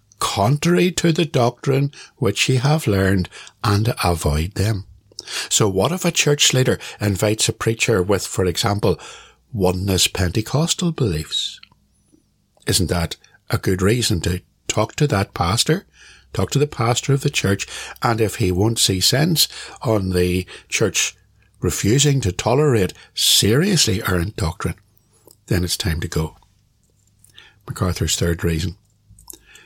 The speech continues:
is where the church is characterized by a wanton disregard for Scripture. For example, a refusal to discipline members who are blatantly sinning.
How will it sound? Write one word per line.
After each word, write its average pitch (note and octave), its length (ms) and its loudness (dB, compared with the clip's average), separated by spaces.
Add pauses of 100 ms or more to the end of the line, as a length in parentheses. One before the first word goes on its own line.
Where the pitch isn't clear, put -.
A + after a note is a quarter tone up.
(120)
is F#2 220 0
where G2+ 120 2
the F2+ 80 0
church - 400 -2
is F#2 120 -2
characterized F2+ 840 0 (800)
by G2 140 2
a F2 120 0
wanton F2+ 840 -2
disregard F2 720 -2
for - 120 -6
Scripture. - 560 -4 (640)
For - 180 -2
example, E3 520 2 (320)
a C3+ 120 2
refusal C#3 640 2
to G2 180 0
discipline A2+ 640 0
members F#2 480 2
who G2 160 2
are F2+ 200 2 (440)
blatantly F2+ 460 0
sinning. E3+ 440 2